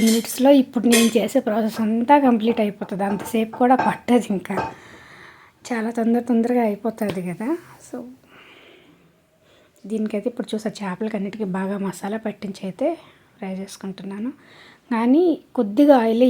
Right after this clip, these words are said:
ఎక్కువ మనం ఆయిల్ వేయవసరం లేదు, గారెలు ఫ్రై చేసినట్లుగా అంత ఆయిల్ అయితే వేయవసరం లేదు. ఒక రెండు స్పూన్లు ఆయిల్ వేసి, ఆయిల్ వేడయ్యాక ఈ ముక్కలు వేసేసి సిమ్లో పెట్టుకుంటే చాలా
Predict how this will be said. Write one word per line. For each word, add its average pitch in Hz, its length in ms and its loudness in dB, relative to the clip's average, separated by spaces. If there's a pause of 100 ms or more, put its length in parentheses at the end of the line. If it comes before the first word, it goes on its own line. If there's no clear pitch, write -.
ఎక్కువ - 300 4
మనం 247 140 6 (160)
ఆయిల్ 233 260 0
వేయవసరం 214 480 -2
లేదు, 208 180 -2 (140)
గారెలు 214 360 -4
ఫ్రై 220 220 -2
చేసినట్లుగా 202 520 -6
అంత 196 220 -6
ఆయిల్ 202 180 -4
అయితే 214 140 -8
వేయవసరం 196 380 -4
లేదు. 254 140 0 (560)
ఒక 247 140 -4
రెండు 226 240 0
స్పూన్లు 254 480 2
ఆయిల్ 233 240 0
వేసి, 226 240 -2 (140)
ఆయిల్ 220 260 -2
వేడయ్యాక 220 500 -2 (300)
ఈ - 20 0 (300)
ముక్కలు 240 320 -2
వేసేసి 226 360 -2 (260)
సిమ్లో 247 360 6
పెట్టుకుంటే 233 640 -2 (960)
చాలా 220 200 4